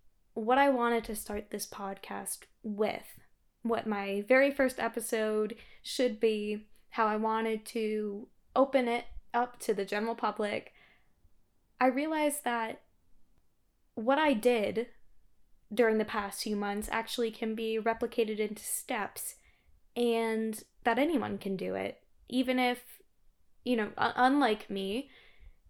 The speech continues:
you never really liked reading or you never really got into reading. I think anybody can do this and can benefit from this. And if you used to love reading, if you used to be able to read multiple books a week, and then at some point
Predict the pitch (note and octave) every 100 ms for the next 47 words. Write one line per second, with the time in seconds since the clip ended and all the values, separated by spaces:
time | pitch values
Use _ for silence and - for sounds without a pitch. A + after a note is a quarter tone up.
0 | - A3 A3+ A#3 A#3+ A#3 A#3+ A#3+ A#3+ D4+
1 | - G#3 G3 G3+ G#3 A3+ A#3+ B3 C4 B3
2 | A#3+ A#3+ A#3+ C4 C4 A3 G#3 G3+ G3+ G#3+
3 | A#3 B3 - B3 C4 B3 A#3 G#3+ G#3+ G#3+
4 | A3+ G#3+ G#3 G3+ - - A3 G#3 G#3 -
5 | - - A3 A#3+ B3 A#3+ - - G3 F#3+
6 | F#3 G3 G3 - - _ _ _ - _
7 | _ _ A#3+ B3 A#3+ A#3 A#3 A3 - _
8 | _ _ - - _ _ - B3 B3+ A#3
9 | G#3+ B3 B3+ - C4+ C4+ C4+ C#4 C#4 C4+
10 | C4 C4 - _ _ _ _ _ _ _
11 | _ _ - A3 A3 A3+ G#3 A3+ A3 -
12 | A#3+ A3 A3 A3 A3+ A3+ A#3+ A3+ A#3+ A3+
13 | C4 B3+ C4 C4 C4 D#4 C#4+ - - A#3+
14 | A#3 A#3 A#3+ - - C#4 C4+ C4 C4+ B3+
15 | B3+ -